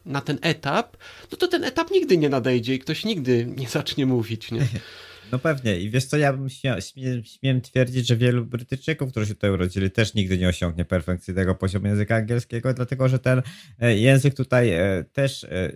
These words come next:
Speaker 2: jest, e, tak używany. I naprawdę, e, jak sobie, nawet jak sobie czytasz prasę brytyjską, jak
Speaker 1: Mhm,
Speaker 2: sobie porównasz
Speaker 1: dokładnie.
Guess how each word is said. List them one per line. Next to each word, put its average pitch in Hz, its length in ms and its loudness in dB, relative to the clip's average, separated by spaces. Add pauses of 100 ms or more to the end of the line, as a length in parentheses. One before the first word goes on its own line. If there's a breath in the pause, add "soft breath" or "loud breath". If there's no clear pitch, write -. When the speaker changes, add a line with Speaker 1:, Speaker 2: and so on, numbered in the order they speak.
Speaker 2:
jest, 104 440 -2
e, 90 340 -2 (760)
tak - 500 -6 (180)
używany. 92 840 2 (340 soft breath)
I 80 180 -10
naprawdę, 120 760 0
e, 87 300 0 (420)
jak 101 180 -4
sobie, 95 340 0 (240)
nawet 135 240 2
jak 135 140 4
sobie 120 200 2
czytasz 135 300 -2
prasę 160 400 -2
brytyjską, 82 800 -8 (100)
jak - 100 -14
Speaker 1:
Mhm, 123 120 2 (100)
Speaker 2:
sobie 90 160 -4
porównasz 113 560 0
Speaker 1:
dokładnie. 104 80 -4